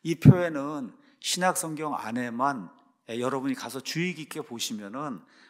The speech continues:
없음이라고, 없음, 읽다 보면 없음, 없음, 없음이 통째로 열세 구절이 빠져 있는 게 이렇게 이제 돼 있어요. 여러분이 그냥 네이버든 아니면 구글에 가서,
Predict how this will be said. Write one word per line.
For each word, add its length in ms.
없음이라고, 1200
없음, 460
읽다 280
보면 220
없음, 540
없음, 360
없음이 640
통째로 560
열세 380
구절이 420
빠져 340
있는 280
게 220
이렇게 260
이제 300
돼 120
있어요. 300
여러분이 320
그냥 260
네이버든 520
아니면 300
구글에 380
가서, 600